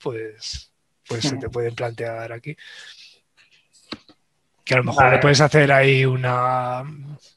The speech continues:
Speaker 1: pequeña jaula de, <laughs> pero,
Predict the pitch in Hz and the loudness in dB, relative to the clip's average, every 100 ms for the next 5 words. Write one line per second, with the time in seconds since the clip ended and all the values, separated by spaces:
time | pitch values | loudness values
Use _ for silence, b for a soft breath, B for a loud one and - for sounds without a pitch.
0 | _ b b b b _ _ - 131 127 | _ b b b b _ _ -12 -8 -6
1 | 123 120 120 120 127 127 - 127 127 135 | -6 -6 -6 -6 -6 -6 -4 -2 -2 0
2 | 127 123 123 123 123 123 127 - - 190 | -2 -4 -6 -8 -8 -10 -6 0 0 0
3 | - - - - - 156 143 131 127 120 | -4 -4 -6 -4 6 6 6 4 0 -2
4 | - 214 | -6 -10